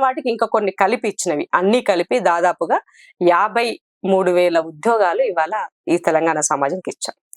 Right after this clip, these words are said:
ఇక ఉద్యోగాలు ఇయ్యలేనటువంటి వాళ్ళకి గ్రూప్ వన్ కూడా వాళ్ళది కోర్టుకు వెళ్ళినట్టు కొద్ది మంది, అది కూడా ఈ మంత్ ఎండింగ్ కు గ్రూప్ వన్ కూడా అయిపోతుంది, నిన్న కోర్టు కొట్టేసింది దానికి సంబంధించి. ఇవాళ ఉద్యోగ అన్నది ప్రభుత్వ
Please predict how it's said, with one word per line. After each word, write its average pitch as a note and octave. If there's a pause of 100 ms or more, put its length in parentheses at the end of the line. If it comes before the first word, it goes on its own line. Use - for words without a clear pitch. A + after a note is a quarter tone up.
ఇక - (140)
ఉద్యోగాలు A#3+
ఇయ్యలేనటువంటి G#3
వాళ్ళకి D#3+ (320)
గ్రూప్ A3+
వన్ A#3
కూడా A#3+
వాళ్ళది F#3
కోర్టుకు G3+
వెళ్ళినట్టు D#3+
కొద్ది D3+
మంది, F3 (140)
అది F#3+
కూడా F#3
ఈ E3+
మంత్ E3
ఎండింగ్ D#3+
కు F#3
గ్రూప్ E3
వన్ E3
కూడా D#3
అయిపోతుంది, C#3 (240)
నిన్న E3
కోర్టు F3+
కొట్టేసింది C#3
దానికి D3
సంబంధించి. C#3 (600)
ఇవాళ A#3 (800)
ఉద్యోగ C4+ (140)
అన్నది C4
ప్రభుత్వ C#4